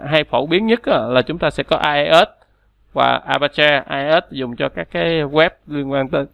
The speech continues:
ờ, C sharp, ví dụ như là A P net, A P net M V C, vân vân. Và cái Apache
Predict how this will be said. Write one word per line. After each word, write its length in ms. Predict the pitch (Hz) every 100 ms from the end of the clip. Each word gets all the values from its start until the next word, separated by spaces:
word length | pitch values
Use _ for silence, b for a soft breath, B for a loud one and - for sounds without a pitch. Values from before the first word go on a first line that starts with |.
| _ _ _
ờ, 520 | 143 139 135 139 139
C 280 | 139 - 143
sharp, 240 | - 175 202
ví 120 | 190 175
dụ 140 | 123
như 200 | 123 131
là 180 | 127 113
A 200 | - 135 -
P 40 |
net, 420 | 147 143 175 - _ -
A 100 | 139
P 120 | - 143 143
net 160 | 160 175 143 139
M 40 |
V 40 | 139 -
C, 20 | 156 156 _ _ _ _
vân 120 | 151
vân. 160 | 147 151 - _ _ _ -
Và 120 | 123
cái 260 | - 160 170
Apache 580 | 160 131 143 165 151